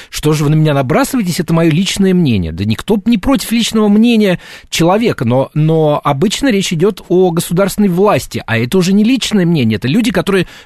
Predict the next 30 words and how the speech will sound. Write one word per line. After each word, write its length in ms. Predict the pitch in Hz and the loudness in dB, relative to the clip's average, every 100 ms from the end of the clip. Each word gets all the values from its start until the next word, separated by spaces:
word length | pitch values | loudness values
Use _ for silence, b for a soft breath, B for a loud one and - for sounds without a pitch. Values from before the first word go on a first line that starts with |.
| - | -4
принимают 600 | 170 175 185 208 302 240 | 0 2 2 2 2 0
почему-то 440 | 202 - 208 240 | -4 0 0 0
решения 500 | 185 175 - 233 208 | 0 -2 0 0 2
за 260 | 143 123 170 | 0 0 0
нас, 480 | 180 202 139 - - | 0 0 -2 -6 -12
за 180 | 117 135 | -4 0
людей 540 | 175 180 147 175 98 B B B | 2 2 0 0 -2 B B B
обычных. 680 | - 156 175 156 - 104 - - | -4 0 0 -2 -4 -6 -8 -2
Я 120 | 175 | 0
ещё 240 | 208 254 | 0 0
раз 120 | 180 - | -2 -4
повторяю, 500 | 139 - 220 330 165 | -6 -2 0 2 0
обычная 400 | 147 269 - 202 | -2 -2 -2 -4
ситуация. 400 | - 139 110 B B B | -2 -4 -4 B B B
Я 500 | 120 123 220 165 107 _ | -4 0 2 2 -2 _
в 80 | 127 | -2
Москве 640 | 175 202 - 180 127 147 202 b | 0 0 -2 -4 -2 -2 -4 b
не 140 | 156 180 | 0 2
могу 300 | 190 208 185 | 2 0 -2
сходить, 420 | - 160 254 - | -2 0 0 0
я 60 | - | -2
щас 160 | 185 | -2
могу 320 | 185 185 196 B B B - | -2 0 0 B B B -4
двадцать 680 | 131 196 294 269 - 147 139 | 0 2 2 0 -4 -8 -2
групп, 340 | 170 160 - - | 0 0 -2 -4
э, 420 | 156 147 139 139 - | -2 0 0 -2 -4
м, 320 | 180 151 139 - | -2 0 -2 -2
э, 300 | 170 147 143 | 0 2 2
музыкальных 800 | 160 156 180 180 131 107 104 - b b - | 2 2 0 0 0 -2 -6 -12 b b -4
перечислить, 800 | 180 214 - 165 - 240 - | -2 0 -2 -4 -2 -2 -4